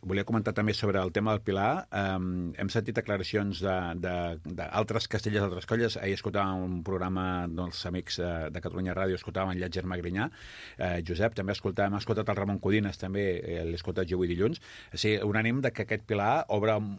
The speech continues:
futur important a castells que ja s'havien pensat o que s'havien ideat, com en aquest cas la Torre, la Torre de Deu o aquest propi Pilar que s'ha de descarregar, no?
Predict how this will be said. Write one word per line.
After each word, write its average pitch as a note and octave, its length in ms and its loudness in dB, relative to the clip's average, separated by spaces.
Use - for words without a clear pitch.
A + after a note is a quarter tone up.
futur A2 320 2
important A2+ 580 0
a G2+ 120 2
castells - 340 0
que B2 140 0
ja - 60 -4
s'havien A#2 220 2
pensat A2+ 400 0
o A2+ 40 -4
que G2+ 100 -2
s'havien G2+ 240 -2
ideat, A#2 160 2
com D2+ 140 -10
en F2 80 -6
aquest F#2+ 160 -6
cas G2 160 0
la F#2+ 80 0
Torre, F#2+ 380 0
la F#2+ 100 2
Torre G2 260 2
de F#2 100 2
Deu A#2+ 260 4
o - 80 -2
aquest F#2+ 220 -4
propi F2+ 220 -2
Pilar F#2+ 220 0
que - 60 -6
s'ha F#2+ 180 0
de F#2 80 0
descarregar, F#2 520 -4
no? C#3+ 120 -6